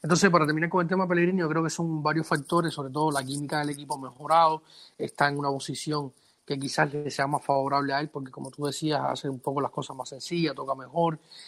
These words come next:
eh, el, el balón tiene menos como que responsabilidad en llevar la, el juego ofensivo hasta cierto punto,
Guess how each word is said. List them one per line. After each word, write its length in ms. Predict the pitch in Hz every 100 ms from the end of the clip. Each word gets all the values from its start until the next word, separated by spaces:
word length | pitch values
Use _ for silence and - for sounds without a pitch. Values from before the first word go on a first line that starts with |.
| -
eh, 360 | - 131 - - -
el, 100 | 143
el 60 |
balón 600 | 135 135 143 165 180 165 156 - - - 131
tiene 480 | 147 151 147 131 - - - - - _ _ _ _ _
menos 400 | - 143 151 156
como 280 | - 156 139
que 80 | 131
responsabilidad 840 | 135 - 135 131 127 127 139 156 151
en 100 | 135
llevar 320 | 131 135 143
la, 240 | 139 135 - - _
el 120 | - 123
juego 280 | 143 147
ofensivo 840 | 147 - 135 123 151 156 139 135 117 - 104 110 -
hasta 220 | - -
cierto 420 | - 151 139 151 139
punto, 480 | 180 175 160 165